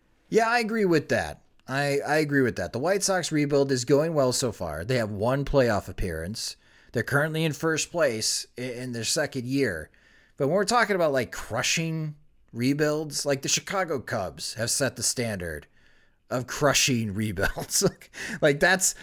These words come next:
that's the bar, especially in the city of Chicago for the White Sox. And you mentioned ownership.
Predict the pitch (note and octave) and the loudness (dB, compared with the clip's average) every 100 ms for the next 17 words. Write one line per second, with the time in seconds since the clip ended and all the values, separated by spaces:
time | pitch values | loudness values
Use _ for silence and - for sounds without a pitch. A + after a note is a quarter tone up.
0 | - - F3 F3+ - F#3+ D3 D#3 D3 C3+ | -12 0 2 2 2 2 2 4 6 4
1 | A#2+ C3+ - D3+ - D#3+ D3 C#3+ - D#3+ | 2 0 4 4 6 4 4 4 4 4
2 | D3+ D3 C#3+ D#3 D3 C#3 B2+ - C3 A#2+ | 4 4 0 0 0 0 -4 -4 -4 -2
3 | B2 A#2 - F#2+ F2 - C#3+ C#3+ D#3+ G3 | -2 -2 -2 -4 -4 0 0 0 2 2
4 | G#3+ F3+ C#3+ F#3 B3 D#3 - G2 E2 - | 2 0 0 -2 -2 -4 -4 -4 -8 -12